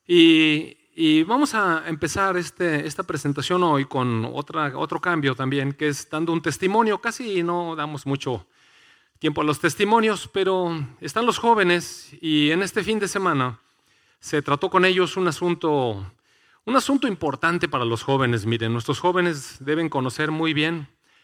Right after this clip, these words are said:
la situación de, del cambio de vida, de lo que es la soltería, de lo que es la, el ser hijo de familia,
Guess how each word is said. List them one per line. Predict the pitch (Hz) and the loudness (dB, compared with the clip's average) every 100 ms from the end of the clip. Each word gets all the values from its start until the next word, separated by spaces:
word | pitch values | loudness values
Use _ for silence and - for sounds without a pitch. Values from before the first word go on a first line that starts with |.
| _ _ | _ _
la | 127 123 | -6 -4
situación | - 131 123 - 147 151 156 | -2 -2 -2 2 2 2 2
de, | 143 127 117 107 90 87 | 0 0 0 -2 -6 -10
del | 110 117 113 | -6 -6 -4
cambio | 165 185 170 | -4 2 4
de | 143 | 4
vida, | 156 202 190 180 - _ _ _ _ | 4 4 0 -4 -12 _ _ _ _
de | 135 | -6
lo | 131 | -2
que | - | -2
es | 180 | 0
la | 165 | -2
soltería, | - 143 123 131 165 190 190 185 156 123 _ | 2 0 2 4 4 6 4 2 -4 -14 _
de | - | -10
lo | 113 113 | -8 -4
que | 147 | -2
es | 156 151 | -2 -4
la, | 139 123 110 98 - _ _ _ _ _ _ | -4 -2 -2 -4 -10 _ _ _ _ _ _
el | 117 117 | -4 -2
ser | 113 170 | 2 2
hijo | 180 156 | 2 2
de | 139 | 0
familia, | 127 127 170 185 185 175 | 2 2 4 2 -2 -4